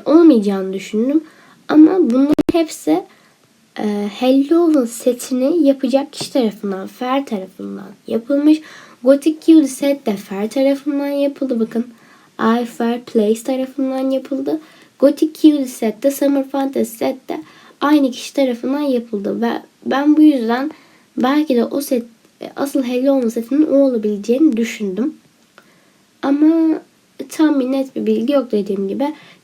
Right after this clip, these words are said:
Yeni setle ilgili de herhangi bir şey paylaşılmadı. Yani yeni bir set gelecek mi veya hani asıl Halloween set nasıl olacak tarzı hiçbir şey paylaşılmadı. Yani çok net bir bilgi yok. Klasik <laughs> Royal diyorum.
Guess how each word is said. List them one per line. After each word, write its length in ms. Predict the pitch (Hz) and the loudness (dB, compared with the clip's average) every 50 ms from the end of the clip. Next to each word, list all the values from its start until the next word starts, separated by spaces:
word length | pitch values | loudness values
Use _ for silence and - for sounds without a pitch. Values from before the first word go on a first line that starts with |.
| _ | _
Yeni 220 | - 247 269 311 311 | 0 4 6 4 4
setle 400 | 311 - 330 330 311 - 285 254 | 4 2 0 -2 0 0 0 0
ilgili 380 | 254 262 262 262 285 277 247 | 2 0 0 0 0 0 0
de 60 | 240 | -2
herhangi 600 | 233 226 254 247 254 254 262 277 269 254 226 214 196 | -4 -4 -6 -6 -8 -6 -4 -4 -2 0 -2 0 0
bir 100 | 208 208 | -2 -4
şey 240 | 214 - 359 381 370 | -2 0 0 0 0
paylaşılmadı. 800 | - - 302 277 269 262 254 240 240 - 226 202 196 185 190 202 | 0 -2 -2 0 2 0 0 -2 -2 -2 -2 -2 -2 -4 -4 -4
Yani 380 | 202 214 220 220 220 226 220 | -2 -2 0 0 2 2 2
yeni 160 | 226 240 247 | 2 0 0
bir 60 | 240 233 | -2 -4
set 320 | 233 - 240 226 233 - | -2 -2 -4 -4 -4 0
gelecek 600 | - 220 214 208 202 202 226 240 240 233 - - | 2 2 2 2 2 0 0 0 0 -4 -6 -6
mi 140 | 214 202 202 202 - - - - - - _ _ | -6 -6 -6 -10 -16 -20 -20 -20 -20 -20 _ _
veya 420 | 214 214 220 220 220 214 208 202 196 196 - - _ _ _ _ _ 214 | 0 2 2 2 2 2 0 -2 -4 -6 -10 -16 _ _ _ _ _ -6
hani 340 | 202 196 196 196 196 - - - | -4 -2 -2 -2 -4 -6 -6 -6
asıl 300 | 233 226 - 254 240 226 | -6 -4 -2 -2 -2 0
Halloween 440 | 226 226 220 220 220 233 233 226 | 2 2 4 4 4 2 2 0
set 280 | 226 - 214 202 - - | 0 -2 -6 -8 -6 -4
nasıl 240 | 240 262 254 - 247 | -6 -6 -2 -2 0
olacak 380 | 214 196 190 - - - - | 0 0 -2 -6 -10 -12 -10
tarzı 280 | - 208 220 226 226 262 | -12 -10 -8 -6 -6 -6
hiçbir 220 | 277 277 277 - | -6 -6 -8 -10
şey 220 | - 269 277 311 311 - - - - - _ _ | -8 -6 -4 -4 -6 -8 -16 -20 -20 -20 _ _
paylaşılmadı. 880 | - - 247 240 240 233 226 226 - - - 196 180 180 180 180 233 262 269 - - _ _ _ _ _ _ _ _ _ _ _ _ _ - - | -12 -8 -4 -2 0 0 0 -2 -4 -8 -8 -6 -6 -6 -6 -6 -6 -6 -6 -10 -18 _ _ _ _ _ _ _ _ _ _ _ _ _ -6 -2
Yani 560 | 311 302 285 285 285 285 285 285 285 - - - - | -2 -2 -2 -4 -6 -6 -6 -6 -6 -6 -8 -8 -8
çok 240 | - 349 302 302 - | -6 -4 -4 -2 -2
net 280 | 294 285 269 262 - - | -2 -2 -2 -2 -4 -8
bir 120 | 214 214 | -8 -6
bilgi 360 | 214 214 208 208 214 240 240 | -4 -6 -6 -6 -6 -2 0
yok. 260 | 233 214 - - - | 0 0 -2 -4 -10
Klasik 680 | - - 247 220 208 202 208 - 240 226 226 202 196 196 | -8 -2 -2 0 0 -2 -4 -4 0 0 2 0 2 0
<laughs> 0 | |
Royal 420 | 220 214 220 214 196 196 202 196 | 0 2 2 2 0 -2 -6 -8
diyorum. 420 | - 196 208 196 196 214 233 277 | -6 -6 -4 -2 2 2 0 0